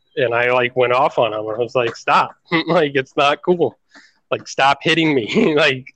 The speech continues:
everyone, no one's allowed to hit me and, and jest and joking and whatever. And it stopped after that. But I don't think there was any necessarily mean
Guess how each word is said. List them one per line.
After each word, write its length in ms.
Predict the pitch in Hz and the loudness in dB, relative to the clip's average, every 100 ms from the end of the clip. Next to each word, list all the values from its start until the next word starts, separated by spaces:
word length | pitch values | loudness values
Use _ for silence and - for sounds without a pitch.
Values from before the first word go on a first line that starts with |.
| _ 147 | _ 0
everyone, 600 | 143 160 151 127 107 110 | 2 2 2 0 -4 -2
no 200 | 131 147 | 2 4
one's 260 | 165 160 | 4 4
allowed 340 | 160 147 151 139 | 4 4 2 2
to 80 | 127 | 0
hit 240 | 151 - | -2 -2
me 360 | 135 123 120 120 | -8 -6 -4 -4
and, 220 | 120 139 - - - - | -4 -8 -12 -20 -10 -2
and 280 | 131 120 | -2 -2
jest 460 | 123 135 151 - - | 0 0 0 -2 -6
and 160 | 120 131 | -6 -2
joking 540 | 147 151 - 156 143 | 0 0 0 0 0
and 160 | 127 127 | -2 0
whatever. 580 | 143 139 113 110 - _ _ _ - - _ | 2 2 -2 -8 -18 _ _ _ -20 -20 _
And 400 | 139 127 127 123 131 - _ 156 | 0 0 0 -4 -10 -18 _ -4
it 200 | 123 - | -4 -4
stopped 420 | - 190 170 123 | -2 0 0 -2
after 340 | 107 - 117 | -6 -6 -4
that. 400 | 127 135 113 127 - - - - _ _ _ _ _ _ _ _ - | 0 0 0 -6 -12 -20 -20 -20 _ _ _ _ _ _ _ _ -2
But 100 | 156 | 2
I 40 | |
don't 160 | 165 160 | 2 2
think 180 | 156 | 0
there 140 | 151 147 | 2 2
was 160 | 135 | 2
any 380 | 151 143 123 135 | 2 0 -2 -6
necessarily 580 | 151 143 - 147 123 127 | -2 -2 0 0 0 0
mean 720 | 117 123 131 139 123 117 131 | -2 -2 -2 0 0 -2 -6